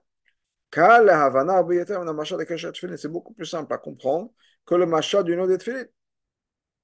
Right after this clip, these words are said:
Donc, si déjà on a besoin de donner un Machal, c'est mieux de laisser ça comme ça, de parler de visage et de dos, plutôt que d'in-, d'introduire un concept du nom des Tfilin. Qu'est-ce que ça veut dire le Machal de, de, de, du nom des Tfilin ?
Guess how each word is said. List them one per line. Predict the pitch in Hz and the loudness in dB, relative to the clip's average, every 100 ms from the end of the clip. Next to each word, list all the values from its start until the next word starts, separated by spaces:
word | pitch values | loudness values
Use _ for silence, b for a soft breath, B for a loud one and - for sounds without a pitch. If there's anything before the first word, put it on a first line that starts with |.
| _ _ _ _ _ _ _ - | _ _ _ _ _ _ _ -8
Donc, | 139 - | -8 -4
si | 247 | -4
déjà | 214 180 180 | 0 2 2
on | |
a | 156 | 2
besoin | 143 170 | -2 -2
de | |
donner | 156 147 | -2 -2
un | |
Machal, | 139 117 127 151 - | -4 -6 -6 -6 -8
c'est | - 165 | -6 -2
mieux | 202 | 0
de | 170 | 0
laisser | 165 160 151 | -2 -6 -8
ça | 156 | -8
comme | - 131 | -8 -10
ça, | 123 120 | -6 -6
de | 139 | -8
parler | 120 131 147 139 | -6 -2 -2 -4
de | 127 | -8
visage | 131 127 143 123 | -6 0 2 2
et | 117 | -2
de | 113 | -8
dos, | 98 104 208 b b - | -6 -8 -8 b b -14
plutôt | 123 180 | -8 -6
que | 165 | -2
d'in-, | 139 139 | -2 -2
d'introduire | 143 151 143 147 151 | -4 -10 -8 -4 -4
un | 131 | -6
concept | 127 180 165 _ | -6 -4 -6 _
du | - 139 | -10 -6
nom | 165 | -6
des | 160 | -6
Tfilin. | 170 170 | -8 -8
Qu'est-ce | 175 165 | -8 -10
que | 160 | -8
ça | 143 | -6
veut | 127 | -4
dire | 131 143 | -2 -2
le | 123 | -2
Machal | 113 - 151 147 - _ _ | -4 -4 -4 -6 -14 _ _
de, | - | -4
de, | 131 - 135 | -4 -2 0
de, | 131 85 120 92 | 0 -4 -12 -12
du | 123 135 | -6 -4
nom | 147 | -2
des | 147 | -4
Tfilin ? | - 226 | -4 -6